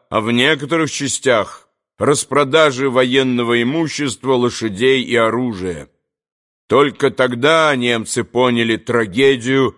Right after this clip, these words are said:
русского офицерства. И нашим добровольцам приходилось видеть не раз унижение и горькие слезы немецких офицеров – некогда надменных и бесстрастных.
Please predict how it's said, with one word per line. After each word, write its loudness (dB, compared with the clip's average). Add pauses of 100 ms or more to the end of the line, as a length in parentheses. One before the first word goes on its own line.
(120)
русского 0
офицерства. -4 (760)
И -4
нашим -2
добровольцам 0 (360)
приходилось -2
видеть -2
не 0
раз 2
унижение 0
и 0
горькие 0
слезы 0 (180)
немецких -2
офицеров – -2 (400)
некогда -2
надменных 0 (320)
и 0
бесстрастных. -4